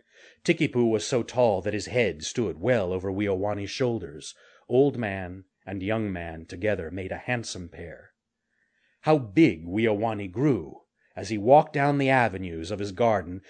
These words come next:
and into the foreground of his picture, and how big the brick in his hand, and ah, how angry he seemed. Wiowani came right down to the edge of the picture frame and held up the brick. "What did you do that for?"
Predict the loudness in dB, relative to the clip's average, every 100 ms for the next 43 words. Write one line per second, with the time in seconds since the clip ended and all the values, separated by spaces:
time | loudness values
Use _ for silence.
0 | -10 -8 0 2 2 0 0 6 6 4
1 | 0 -2 -4 -6 -6 -6 -8 -10 -16 -18
2 | -20 -12 -8 0 0 0 4 6 6 -4
3 | -10 2 4 4 0 -8 -8 -8 -10 -10
4 | -12 -12 -10 -8 0 6 6 8 6 4
5 | 4 4 4 2 4 2 0 -4 -6 -8
6 | -8 -6 -6 -6 -12 -16 -20 -20 -10 4
7 | 6 8 8 6 2 -4 -8 -6 -4 0
8 | 6 6 4 2 4 4 -2 -12 -14 -8
9 | 0 4 4 2 0 0 -2 -4 -4 -2
10 | -2 -4 -10 -8 -6 4 6 8 6 4
11 | 0 2 2 0 -12 -20 _ _ _ _
12 | _ _ _ _ -10 -8 -8 -10 -8 -6
13 | -6 -6 -14 -14 -12 -12 -16